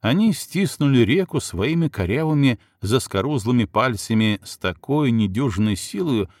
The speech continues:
что, казалось, лед вот-вот затрещит,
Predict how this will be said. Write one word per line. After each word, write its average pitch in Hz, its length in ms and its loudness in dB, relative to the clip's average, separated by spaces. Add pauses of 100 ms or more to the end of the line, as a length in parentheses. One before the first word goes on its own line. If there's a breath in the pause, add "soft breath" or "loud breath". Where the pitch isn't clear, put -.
(180 soft breath)
что, - 240 -6
казалось, 180 580 -2
лед 170 340 -2
вот-вот 123 600 -2
затрещит, 139 880 -2